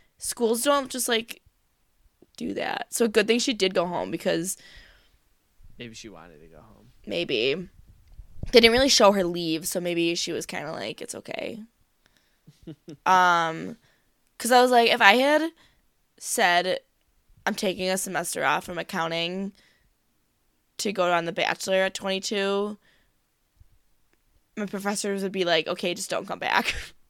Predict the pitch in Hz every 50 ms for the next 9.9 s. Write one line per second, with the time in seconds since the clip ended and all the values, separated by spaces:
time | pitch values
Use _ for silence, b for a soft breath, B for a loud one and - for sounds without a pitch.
0 | _ _ - - - - _ _ _ _ _ - - - - - - - _ _
1 | _ _ - - 220 220 208 190 156 170 - 214 170 165 139 101 76 - 202 220
2 | 214 - - _ b b b b b b b b 127 123 113 107 107 107 104 107
3 | 107 104 104 104 - 95 101 202 - - 87 87 - _ _ _ _ _ _ _
4 | _ _ _ _ _ - _ - 139 131 - - - 127 117 110 110 107 110 107
5 | 110 - - 113 107 98 95 95 92 92 92 90 82 _ _ _ _ _ _ _
6 | - - 123 117 113 - - 123 120 - 131 120 117 110 _ - - _ _ _
7 | _ _ _ _ _ _ _ _ _ - 131 107 71 64 65 _ _ _ _ _
8 | _ _ _ _ - 226 226 254 247 185 - 254 214 - - - - 190 165 67
9 | 82 - - 233 b b b b b b _ - - - 208 - 185